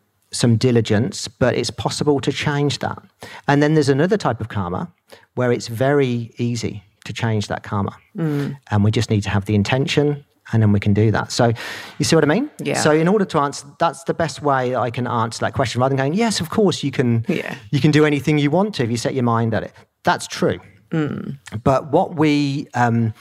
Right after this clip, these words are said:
Speaker 1: can achieve, what we can, we're talking about manifestation in a sense.
Speaker 2: Mm.
Speaker 1: Um, so what we manifest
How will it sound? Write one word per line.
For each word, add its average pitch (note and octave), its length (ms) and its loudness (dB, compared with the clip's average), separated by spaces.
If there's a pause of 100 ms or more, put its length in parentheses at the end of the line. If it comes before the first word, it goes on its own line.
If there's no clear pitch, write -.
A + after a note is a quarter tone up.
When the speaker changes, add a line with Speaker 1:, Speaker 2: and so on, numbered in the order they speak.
(240)
Speaker 1:
can D#3 260 2
achieve, G#2+ 520 -2
what C#3+ 100 0
we D3 60 0
can, C3+ 400 -2
we're D#3+ 80 0
talking G#3 260 -2
about C#3+ 100 0
manifestation B2 760 0
in F2+ 60 -2
a E2+ 60 -4
sense. - 360 -8
Speaker 2:
Mm. D3 480 0 (420)
Speaker 1:
Um, A#2 420 2 (220)
so C#3 200 0
what F3+ 280 0
we D#3+ 160 4
manifest C#3 800 -2